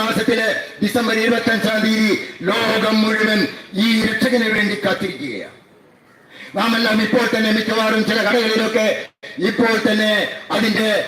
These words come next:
അടയാളമായ നക്ഷത്രങ്ങള് ക്രിസ്മസ് പപ്പ എന്നൊക്കെ പറഞ്ഞ് നമ്മൾ തൂക്കാൻ ആരംഭിച്ചിരിക്കുകയാണ്. ഏതാനും ദിവസങ്ങൾ കൂടി കഴിയുമ്പോൾ നമ്മുടെ കടകമ്പോളങ്ങളൊക്കെ ഇതുകൊണ്ട് നിറയും. എന്താണ് ഇതിന്റെ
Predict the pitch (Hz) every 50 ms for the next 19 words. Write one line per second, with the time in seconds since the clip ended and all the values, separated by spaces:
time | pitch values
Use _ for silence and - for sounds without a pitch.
0 | - - - - 214 240 233 233 226 226 226 226 226 220 220 220 220 220 214 214
1 | 214 - - 233 - 240 226 220 214 220 220 220 220 - - - - - - -
2 | 233 - - 208 240 214 - - - 233 - - 220 220 214 214 214 220 220 226
3 | 226 220 233 220 214 220 214 214 202 - - - - - 190 208 220 226 220 -
4 | 220 233 - - 214 220 220 214 214 220 214 - - - 214 208 208 - 208 196
5 | 190 170 143 127 - - - - - 190 208 220 220 220 220 214 214 220 226 214
6 | - 233 220 208 220 214 - 208 220 214 - - 220 233 226 226 220 214 220 214
7 | 214 - - - - - - 196 214 220 220 226 214 214 226 226 226 220 226 220
8 | 226 226 226 220 220 226 226 214 - - 220 214 220 226 220 220 220 214 214 214
9 | 220 226 226 220 196 - - - - - 180 180 202 233 226 226 220 220 214 214
10 | 214 208 214 214 220